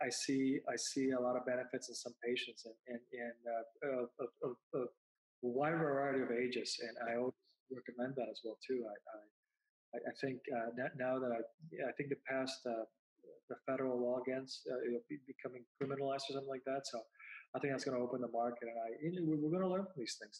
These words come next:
too as well. And it's not only for pain, it's also for epilepsy and things like that, that you, you see the results, and, and you wish you would have had it,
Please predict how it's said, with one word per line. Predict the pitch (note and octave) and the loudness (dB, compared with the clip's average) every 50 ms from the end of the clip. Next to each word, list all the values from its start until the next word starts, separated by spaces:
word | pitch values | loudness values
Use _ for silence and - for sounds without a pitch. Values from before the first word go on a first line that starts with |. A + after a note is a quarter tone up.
| - | -12
too | - - C#3 B2 | -6 -4 -2 -2
as | A#2 A#2+ | -2 0
well. | C3 C#3+ D3 C3 - - - - - - - - | 0 0 2 0 -2 -4 -10 -12 -12 -12 -8 -4
And | - C#3+ | -4 0
it's | C3+ | 2
not | F3+ F#3 F#3 | 2 2 2
only | F3+ F3+ D#3+ - | 2 2 2 0
for | D3+ - - | -2 -2 0
pain, | - E3+ E3 | 0 0 0
it's | D#3 B2 | 2 2
also | A#2+ A#2+ - - | 0 0 -2 -4
for | - - C3 B2 A#2+ | -4 -2 0 0 0
epilepsy | B2+ - C#3+ C3+ C3 C3 C3 - - C#3 C3 | 2 2 2 2 2 0 0 0 0 0 0
and | B2+ B2 - B2+ | 0 -2 -6 -14
things | B2 - - | -18 -16 -16
like | A2+ - _ | -16 -10 _
that, | - C#3+ D3+ D3 - | -2 0 0 0 0
that | A2+ A2+ A#2 - - - - | -2 -2 -2 -4 -8 -12 -12
you, | A2+ | -14
you | - - - _ _ - | -14 -16 -18 _ _ -12
see | - - - C3+ C3 | -10 -6 -4 -4 -4
the | B2+ A#2+ | -2 -4
results, | A#2+ A#2 - B2 B2 B2+ D3 - - | -4 -4 -2 -2 -2 -2 -2 -4 -6
and, | B2 A2+ | -10 -10
and | A2+ _ _ _ _ _ _ _ _ _ A#2+ A#2 A#2 | -10 _ _ _ _ _ _ _ _ _ -16 -6 -2
you | A#2 | -2
wish | B2 A#2+ - | 0 0 2
you | C3+ B2+ | 2 2
would | B2+ B2 | 2 0
have | A#2 A#2 A#2+ | 0 0 -2
had | B2+ B2+ B2+ | 0 0 0
it, | A#2+ | -2